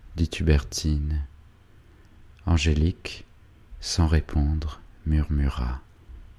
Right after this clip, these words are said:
Comme c'est grand ! » Il lui semblait qu'elle ne connaissait pas l'église, qu'elle la voyait pour la première fois. Ses yeux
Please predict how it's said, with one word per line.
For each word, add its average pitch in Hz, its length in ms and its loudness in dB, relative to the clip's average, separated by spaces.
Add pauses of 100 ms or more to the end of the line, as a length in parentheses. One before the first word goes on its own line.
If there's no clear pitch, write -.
(100)
Comme 87 260 0
c'est - 340 -4
grand ! » 78 480 -4 (1500)
Il 90 140 6
lui 90 140 8
semblait 101 540 8
qu'elle 82 200 8
ne 80 80 8
connaissait 78 440 6
pas 80 180 8
l'église, 73 680 4 (260)
qu'elle 87 160 10
la 87 100 12
voyait 87 300 8
pour 85 140 4
la 73 120 8
première 82 520 4
fois. 73 360 -2 (560)
Ses 87 360 4
yeux 104 180 6